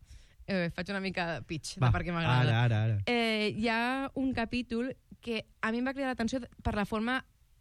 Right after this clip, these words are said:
Speaker 1: en què em va emocionar. O sigui, jo m'es-, jo estava escrivint el capítol pràcticament plorant, que dic, «Mare
Speaker 2: Sí?
Speaker 1: meva».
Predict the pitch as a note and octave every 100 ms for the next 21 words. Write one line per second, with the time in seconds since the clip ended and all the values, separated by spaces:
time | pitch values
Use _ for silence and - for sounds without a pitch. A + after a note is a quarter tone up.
0 | _ A3 G#3 G3+ G3 A#3 - G3+ F3 F#3+
1 | F#3 A#3 A#3 - D4+ B3 C4 B3 A3+ A3+
2 | A#3 B3+ B3 A3+ G3+ A#3 G3+ G3+ G3+ E3
3 | E3+ E3 D#3 D#3+ A2+ -